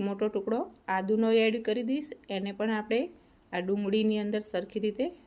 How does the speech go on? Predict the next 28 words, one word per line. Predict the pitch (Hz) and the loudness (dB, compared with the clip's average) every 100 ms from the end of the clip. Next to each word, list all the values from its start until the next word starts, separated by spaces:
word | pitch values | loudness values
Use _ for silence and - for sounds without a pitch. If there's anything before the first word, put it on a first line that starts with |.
| - 196 | -4 -2
મિક્સ | 196 - - | -2 -8 -2
કરી | 220 240 240 | 0 2 2
દઈશું | 247 226 277 320 - _ _ _ _ _ _ - | 0 0 -4 -4 -14 _ _ _ _ _ _ -2
અને | 214 220 214 - 226 | 2 4 2 -2 4
આ | 269 | 6
ડુંગળીને | 247 226 220 220 226 277 - - - | 6 6 4 4 2 0 -4 -20 -6
ઢાંકણ | 214 214 240 247 | 0 2 4 4
ઢાંકીને | 233 220 240 240 240 214 | 4 2 2 2 2 2
જ્યાં | 220 240 226 | 2 2 0
સુધી | 240 233 214 | 2 2 2
ગોલ્ડન | 208 208 226 226 | 0 2 2 2
બ્રાઉન | 214 208 220 | 0 0 0
કલરની | 220 220 220 208 202 | 2 2 2 0 2
ન | 254 254 | 2 2
થાય | 247 247 - - - | -2 -2 -16 -12 0
ત્યાં | 220 220 220 | 2 2 2
સુધી | 220 220 202 | 4 2 0
આપણે | - 233 392 - | 0 0 0 -2
સાંતળવાની | 214 196 208 226 226 240 226 | -4 -2 0 2 2 2 2
છે. | 269 381 - - _ - | 0 0 -8 -20 _ 0
જો | 214 214 | 0 2
ગોલ્ડન | 202 226 226 | 0 2 2
બ્લા-, | 202 202 - - 185 | 0 -4 -8 -6 0
બ્રાઉન | 208 226 233 | 2 2 2
કલરની | 226 220 220 214 | 2 2 2 2
નહીં | 226 254 | 2 2
થાય | 240 | 0
તો | 240 | 0